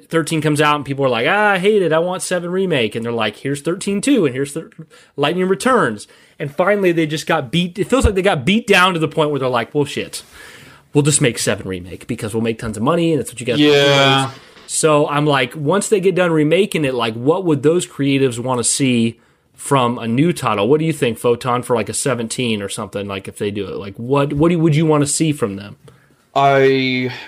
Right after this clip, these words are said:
Speaker 2: yeah, so I, okay, uh, I wanted to, uh,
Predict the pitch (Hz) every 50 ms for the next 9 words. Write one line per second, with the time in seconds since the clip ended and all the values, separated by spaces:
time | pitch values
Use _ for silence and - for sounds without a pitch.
0 | - _ _ _ _ _ _ _ _ - 131 131 127 120 120 117 - - - -
1 | 117 123 139 139 - - - _ - - - - - - - _ _ _ _ -
2 | - - - - - - _ _ _ _ _ _ _ _ _ _ - 247 - 139
3 | - - - - _ - - - - - - 135 135 143 143 156 165 170 - 143
4 | 131 120 - - 117 117 113 113